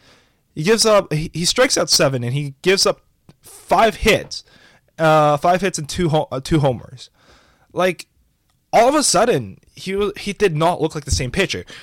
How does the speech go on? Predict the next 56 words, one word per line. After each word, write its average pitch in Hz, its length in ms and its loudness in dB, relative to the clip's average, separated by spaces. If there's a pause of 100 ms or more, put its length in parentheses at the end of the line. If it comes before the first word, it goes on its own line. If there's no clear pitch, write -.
(180)
It 196 100 4
looked 208 320 0
like 247 140 0
his - 140 -2
stuff - 340 -2
went 151 160 -4
missing. 135 380 -4 (420)
And, 170 280 -2 (340)
like, 170 260 0 (100)
you, 175 220 -4
you, 170 580 -4
you, 156 160 -8
Quads, 165 300 -2
you 208 80 -4
remember, 185 280 -2
like, 131 140 -2
how 143 120 0
I 139 40 2
was 143 140 -2
texting 147 300 -4
you, 117 100 -8
like, 113 160 -8
after 139 260 -2
the 139 100 -8
Cincy 135 360 -6
game, 110 220 -8
after 120 220 -6
the 131 100 -8
New 135 160 -6
York 156 260 -2
game, 101 320 -6 (260)
you're - 80 -12
like, 107 180 -10
"Man, 127 280 -2 (480)
that 156 160 0
momentum 135 460 0
he 185 120 -4
had 196 300 0 (140)
before 135 340 -4
the 156 80 -2
trade 170 280 -8
deadline, 185 440 -4 (360)
it's 120 180 -6
gone. 104 300 0 (100)
This 160 120 -4
guy 170 180 2
looks 165 200 -2
like 143 80 -12
a - 60 -8
different 135 380 -6
pitcher. 117 240 -12
His - 140 -10
stuff's - 220 -6
just - 180 -12
not 113 180 -10
working," 170 400 -2